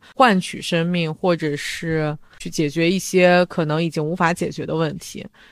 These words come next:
但是我，我，我自己觉得他想要通过这样一些或多或少的神性在书里表现的，其实就是自然的力量是人类无法去简单衡量或者是简单评判的。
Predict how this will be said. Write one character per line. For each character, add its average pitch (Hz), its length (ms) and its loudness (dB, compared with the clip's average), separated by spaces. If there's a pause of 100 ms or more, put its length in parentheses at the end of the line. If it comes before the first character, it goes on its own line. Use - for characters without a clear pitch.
(120)
但 196 200 2
是 180 420 0
我， 156 380 0
我， 160 120 0 (100)
我 170 360 0
自 247 160 -4
己 160 140 -6
觉 156 120 -4
得 160 180 0
他 190 220 -2
想 147 200 -2
要 156 100 0
通 196 260 -2
过 196 200 4
这 196 100 -4
样 170 180 2
一 175 140 0
些 180 340 0
或 196 200 2
多 196 180 4
或 196 160 2
少 160 180 -2
的 156 120 -6
神 151 260 -6
性 185 240 0
在 180 160 2
书 202 240 0
里 185 160 0
表 - 180 -2
现 185 300 0
的， 151 200 0
其 - 200 -8
实 170 160 -8
就 175 160 -2
是 160 480 0
自 277 160 -2
然 175 180 6
的 180 120 4
力 202 160 4
量 160 240 0
是 165 760 0 (320)
人 156 320 0
类 202 180 6
无 160 160 0
法 160 280 0
去 165 760 -4
简 - 240 -6
单 208 240 4
衡 170 220 -2
量 156 260 0
或 214 180 4
者 - 200 -2
是 160 420 -4
简 - 260 -6
单 185 400 6 (120)
评 147 260 -4
判 202 320 2
的。 - 100 -10